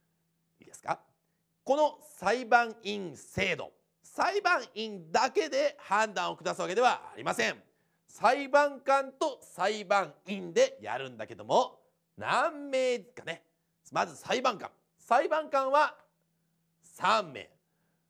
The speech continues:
そして、二十歳以上の国民の中からくじで選ばれた裁判員。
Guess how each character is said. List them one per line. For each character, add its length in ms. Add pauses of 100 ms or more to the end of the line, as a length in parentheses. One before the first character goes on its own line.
(100)
そ 300
し 80
て、 640
二 160
十 140
歳 300
以 20
上 120
の 80
国 200
民 100
の 80
中 160
か 80
ら 100
く 200
じ 100
で 180
選 200
ば 100
れ 60
た 340
裁 380
判 180
員。 120